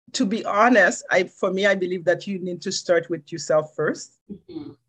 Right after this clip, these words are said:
Speaker 1: So if I am honest with myself, then I can be honest with other people. But if I am not honest with myself,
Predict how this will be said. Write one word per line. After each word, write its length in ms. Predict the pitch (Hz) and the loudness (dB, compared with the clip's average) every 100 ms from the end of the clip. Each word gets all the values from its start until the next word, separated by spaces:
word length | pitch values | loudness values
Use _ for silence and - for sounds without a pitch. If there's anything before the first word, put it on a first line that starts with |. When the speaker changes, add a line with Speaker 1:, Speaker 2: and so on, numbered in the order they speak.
| _ _ | _ _
Speaker 1:
So 400 | - 220 202 185 | 0 4 4 4
if 160 | - - | 0 4
I 80 | 202 | 6
am 180 | 196 151 | 6 4
honest 440 | 170 208 208 - | 2 4 2 0
with 120 | 196 | -8
myself, 680 | 175 175 - 143 175 139 - _ _ _ _ _ _ _ _ _ | -4 -4 0 2 2 0 -6 _ _ _ _ _ _ _ _ _
then 260 | 165 185 185 | -2 2 4
I 120 | 180 | 4
can 220 | 180 196 180 | 2 -6 -6
be 140 | 175 | -2
honest 440 | 170 175 160 - | 0 0 -2 -6
with 120 | 170 147 _ | -10 -12 _
other 300 | - 175 175 | 0 0 0
people. 480 | - 180 185 131 - _ _ - | -4 -10 -10 -10 -10 _ _ -4
But 140 | 170 | -4
if 160 | 170 180 | -2 2
I 100 | 180 | 4
am 300 | 170 170 165 | 2 -2 -2
not 220 | 190 285 - | 0 -2 -2
honest 400 | 180 156 147 - | -2 -2 -6 -8
with 100 | - | -8
myself, 600 | 143 147 - 202 147 - | -6 -4 -2 -2 -2 -6